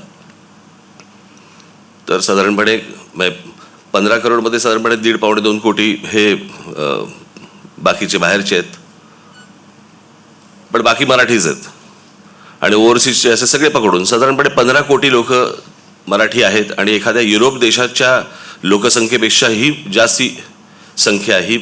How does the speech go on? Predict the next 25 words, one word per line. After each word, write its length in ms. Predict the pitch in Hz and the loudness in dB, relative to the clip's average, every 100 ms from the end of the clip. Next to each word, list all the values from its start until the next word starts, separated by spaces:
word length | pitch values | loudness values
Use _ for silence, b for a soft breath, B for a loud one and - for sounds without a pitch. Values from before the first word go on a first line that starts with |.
| 82 - | -6 -10
महाराष्ट्रात 600 | 90 98 107 104 - 107 | -2 0 2 0 -2 -2
मराठीची 500 | 95 95 90 87 95 | 0 0 0 -2 0
आहे. 180 | 87 90 - - - B B B B B B B - - - - - - - | 0 0 -6 -20 -20 B B B B B B B -20 -20 -20 -20 -20 -20 -8
आणि 220 | - 120 123 | -2 2 4
एवढं 320 | 123 147 160 - | 4 4 2 2
असून 300 | 123 160 147 | 0 2 2
देखील 440 | 139 139 156 151 - - - - - - | 0 0 0 -2 -6 -20 -20 -20 -10 -6
आपल्या 340 | 101 139 135 | -2 -2 -2
चित्रपटांकडे, 800 | 127 123 120 123 123 117 117 120 | -2 -2 -2 0 0 0 0 0
आपल्या 280 | 80 110 113 | 0 0 0
नाट्य, 360 | 101 98 107 101 - - - | 0 0 -2 -2 -8 -20 -4
नाटकांकडे, 600 | 95 - 107 101 95 82 | -2 0 -2 -2 -2 -2
काही 260 | 110 101 | 0 -2
ठराविक 360 | 104 101 101 104 | -2 -2 -2 -2
नाटकं 300 | 104 95 104 | -4 -2 -2
सोडली, 280 | 104 98 98 | -2 -2 -2
काही 140 | 101 | -2
ठराविक 320 | 101 104 113 | -2 0 0
चित्रपट 340 | 110 98 104 98 | 0 -2 -2 -2
सोडले, 380 | 98 80 87 85 B B B - | -2 -4 -6 -8 B B B -6
तर 40 | 127 | 0
प्रेक्षक 380 | 127 113 135 | 0 0 -2
वर्ग 220 | 135 139 151 | 0 0 2
का 220 | 160 151 | 2 4
जात 160 | 110 | 4